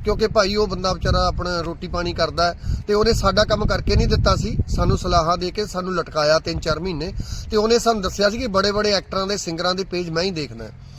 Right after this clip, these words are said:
ਤੇ ਭਾਈ ਇਹਨੇ ਫੇਕ ਆਈਡੀਆਂ ਬਣਾਈਆਂ ਹੁੰਦੀਆਂ। ਸਾਨੂੰ ਵੀ ਕਿਹਾ ਸੀ ਸੱਤ ਅੱਠ ਬਣਾਓ, ਅਸੀਂ ਕਿਹਾ ਸਾਤੋਂ ਨਹੀਂ ਬਣਨੀਆਂ। ਤੇ ਸਿੱਧੂ ਦੀ ਵੀ ਇਹ ਹੈ ਨਹੀਂ ਸੀ, ਤੁਹਾਨੂੰ ਦੱਸ ਦਈਏ।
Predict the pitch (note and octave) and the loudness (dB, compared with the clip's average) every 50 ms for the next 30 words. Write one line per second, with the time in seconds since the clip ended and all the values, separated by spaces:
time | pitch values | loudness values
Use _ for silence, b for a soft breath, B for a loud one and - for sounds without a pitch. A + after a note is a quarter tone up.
0 | B B B B B B B - A3+ - - B3 G#3+ A3+ C4 B3+ A#3+ A#3+ C#4 C#4 | B B B B B B B 2 2 4 4 4 4 4 2 0 -2 -2 -2 -2
1 | - - F#3+ G3+ G#3+ G#3+ - G#3+ G#3 G3+ G3 G#3 G#3+ G3 F3 F#3+ F3 F3 F3 F#3 | -2 0 4 4 4 4 4 2 2 2 2 0 0 0 0 0 0 0 0 0
2 | F#3+ F#3 F#3 G3 G#3+ A#3 A#3 - - F3+ E3+ G3 A#3 A#3+ B3+ A3+ - A3+ A3 G#3 | 0 0 0 0 0 0 0 0 0 -2 -2 0 0 -2 -2 -2 -2 -2 -2 -2
3 | A3 - - F#3+ F3 - - F#3 D#3 D#3+ D#3 E3 E3 E3 E3+ F#3 F#3+ E3+ F3+ G#3+ | -2 -4 -4 -4 -4 -4 -4 -6 -6 -6 -4 -2 -2 -2 -2 -2 -4 -6 -6 -8
4 | G3 - F3 E3 - - F3 F#3 G3 F3 D3+ C#3 C3 B2 A#2+ A#2 G#2+ - B B | -6 -4 -4 -4 -4 -4 -6 -4 -4 -4 -6 -6 -6 -8 -8 -10 -12 -14 B B
5 | B B B B B - A3 - - A3+ G#3 C4+ C#4 C4 C4+ B3+ B3+ B3 G#3 F#3+ | B B B B B -6 -6 -4 -4 -4 -4 -4 -2 -2 0 2 4 4 4 4
6 | F#3 F3+ F3+ F3 C3+ D#3+ D3+ F3+ F3+ D#3 C3+ C#3+ C3 - B2 B2+ B2 A#2 A2+ | 2 0 -2 -2 -4 -6 -6 -6 -6 -4 -4 -6 -6 -6 -10 -12 -12 -12 -12